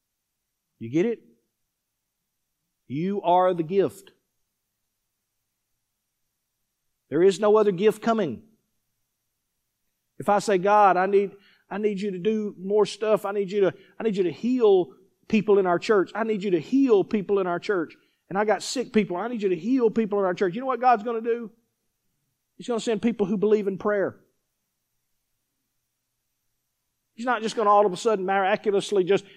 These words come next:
he's gonna send people that believe in prayer. And I'm gonna start hearing about, "You know, Brother Lott, I was praying for so-and-so and God just moved." And he, I'm thinking, "Awesome." If I,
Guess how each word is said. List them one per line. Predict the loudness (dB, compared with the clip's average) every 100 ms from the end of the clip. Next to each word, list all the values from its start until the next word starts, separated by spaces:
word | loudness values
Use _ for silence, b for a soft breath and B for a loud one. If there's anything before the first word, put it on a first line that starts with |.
| b _
he's | -8 -2
gonna | -2
send | -2 0
people | 0 0
that | 2
believe | 2 2
in | -2 -4
prayer. | -4 -2 -2
And | -2
I'm | -2
gonna | -2
start | 0 0
hearing | 0 -2 0
about, | 0 0 B -8
"You |
know, | -2 2
Brother | 2 2
Lott, | 2
I | 0
was | -4
praying | -4 -2 0
for | -2
so-and-so | -2 0 0 0 0
and | 0
God | -4 -2
just | -4
moved." | -2 0 0 -4
And | -4
he, | -4
I'm | -4
thinking, | -2 -2 -4 -12 _ _ _ _ _ _ _ _ _ _ _ _ _ _ -4
"Awesome." | -4 -4 0 0 0 -10 _ _ _ _ _ _ _ _ _ _ _ _ _ _ _ _ _ _ _ _ _ _ _ _ _ _
If | 0 4
I, | 4